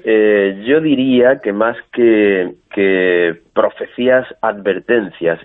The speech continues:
Y aquí, eh, eh, por terminar lo anterior, resulta que en este caso estos chicos, Mercedes Navarro, eh, Guillermo Bergman y Daniel Ríos, que son los responsables del descubrimiento,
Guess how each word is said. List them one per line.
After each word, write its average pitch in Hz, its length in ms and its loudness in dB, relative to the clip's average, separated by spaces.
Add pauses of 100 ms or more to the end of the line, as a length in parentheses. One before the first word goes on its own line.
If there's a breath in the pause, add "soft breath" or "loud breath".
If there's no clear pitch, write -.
Y 139 120 2
aquí, 147 420 -2
eh, 95 180 -4
eh, 90 140 -8
por - 180 -2
terminar 107 420 -2
lo 127 100 0
anterior, 123 360 0 (260 loud breath)
resulta 147 360 -2
que 156 60 0
en 147 80 0
este 151 180 -6
caso 139 240 -2
estos 110 320 -6
chicos, 143 500 -2
Mercedes 92 640 0 (140)
Navarro, 123 580 -2 (480 loud breath)
eh, 107 220 -2
Guillermo 110 420 -2
Bergman 101 760 -2 (100)
y 107 300 -4
Daniel 107 440 0
Ríos, 135 520 0 (140)
que 87 100 -8
son 95 260 -4
los 85 220 0
responsables 101 580 -4
del 92 160 -4
descubrimiento, 135 880 0